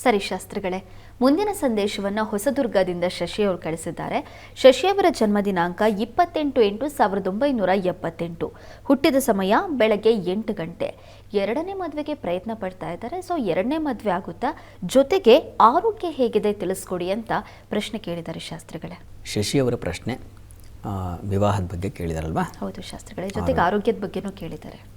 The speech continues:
Speaker 2: ಗಮನಿಸೋಣ. <clears throat> ನೋಡಿ, ಇದು ತಮ್ಮದು ಕನ್ಯಾ ಲಗ್ನ. ಹ್ಮ್, ಲಗ್ನದ ಅಧಿಪತಿ ಲಾಭದಲ್ಲಿದ್ದಾನೆ. ಪ್ರಸ್ತುತ ಶನಿ ದಶೆಯಲ್ಲಿ <clears throat> ಗುರು ಭುಕ್ತಿ ನಡೀತದೆ. ಈಗ ಅವಕಾಶ ಇದೆ,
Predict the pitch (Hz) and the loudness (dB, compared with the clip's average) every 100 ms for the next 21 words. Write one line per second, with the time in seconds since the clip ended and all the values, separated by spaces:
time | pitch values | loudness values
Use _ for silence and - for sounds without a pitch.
0 | - - 82 - - 95 113 - - - | -20 -12 -10 -8 -10 -10 -14 -16 -18 -2
1 | 143 139 143 156 156 - - - - - | 2 4 4 4 2 0 -10 -16 -18 -12
2 | - 110 107 107 107 80 160 - 107 117 | -2 2 4 4 2 0 -6 -8 -4 -2
3 | 127 87 - - - - 104 120 156 110 | 0 -2 -6 -14 -18 -6 2 4 4 2
4 | 87 85 78 - - - - - - - | 0 -2 -6 -12 -16 -18 -18 -18 -18 -18
5 | - - 107 98 95 95 - - - 104 | -14 -8 -4 -4 -4 -8 -14 -10 -2 0
6 | 120 139 123 107 107 113 110 90 87 90 | 2 4 4 4 0 0 -2 0 -2 0
7 | 101 87 87 87 92 202 - - - - | 0 0 -4 -6 -6 -8 -12 -18 -18 -18
8 | - - 101 - 117 123 - 98 107 107 | -18 -6 -4 -2 -2 -2 -2 -2 0 -2
9 | - 113 135 - 160 139 - - 98 113 | 0 0 0 2 4 4 2 -4 0 0
10 | 98 - - 101 92 117 123 107 98 123 | -2 -6 -6 -6 -4 -2 0 0 -2 -4
11 | 120 107 113 | -2 0 0